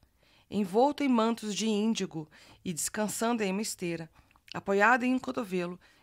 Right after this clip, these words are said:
estava um homem com a cabeça coberta que deixava apenas seus olhos à mostra.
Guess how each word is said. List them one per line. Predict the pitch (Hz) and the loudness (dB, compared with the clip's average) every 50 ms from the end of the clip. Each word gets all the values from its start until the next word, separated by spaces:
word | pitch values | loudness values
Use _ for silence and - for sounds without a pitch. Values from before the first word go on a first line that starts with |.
| _ | _
estava | - - - 269 269 262 | -12 -4 0 0 2 4
um | 277 254 226 | 4 4 6
homem | 226 226 233 226 220 | 6 4 4 2 0
com | - 214 | -2 -4
a | 202 | -4
cabeça | - 214 190 180 202 202 - 202 | -2 -4 -2 0 0 -2 -2 -6
coberta | 190 - 185 165 160 156 151 156 151 - - | -8 -8 -8 -4 -4 -4 -4 -4 -8 -10 -12
que | - - | -12 -8
deixava | 165 170 175 - - 190 175 185 | -8 -6 -6 -4 -6 -6 -8 -8
apenas | 185 _ 220 247 262 277 269 | -8 _ -4 -2 -2 -2 -2
seus | - 277 269 220 190 | -4 -6 -4 -2 0
olhos | 196 190 190 196 190 208 | 0 0 0 -2 -2 -4
à | 208 | -2
mostra. | 196 160 135 127 123 - - - | -2 -4 -6 -8 -14 -18 -20 -20